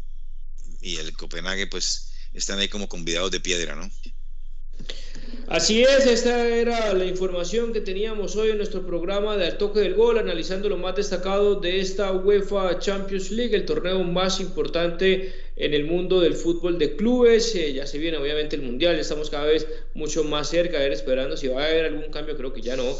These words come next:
Speaker 2: el tema de Ecuador con el tema de, de, de Castillo, y también anticipando los partidos que tenemos el día de mañana en la Champions, que juega el campeón, que juega el Real Madrid, volviendo a ver, a ver a Pajarito Valverde todavía,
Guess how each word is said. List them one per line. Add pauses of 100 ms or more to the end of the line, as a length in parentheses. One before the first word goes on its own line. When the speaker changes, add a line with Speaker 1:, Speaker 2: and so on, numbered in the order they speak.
(280)
Speaker 2:
el
tema
de
Ecuador
con
el
tema
de,
de,
de
Castillo, (480)
y
también
anticipando
los
partidos
que
tenemos
el
día
de
mañana
en
la
Champions,
que
juega
el
campeón,
que
juega
el
Real
Madrid,
volviendo
a
ver,
a
ver
a
Pajarito
Valverde
todavía,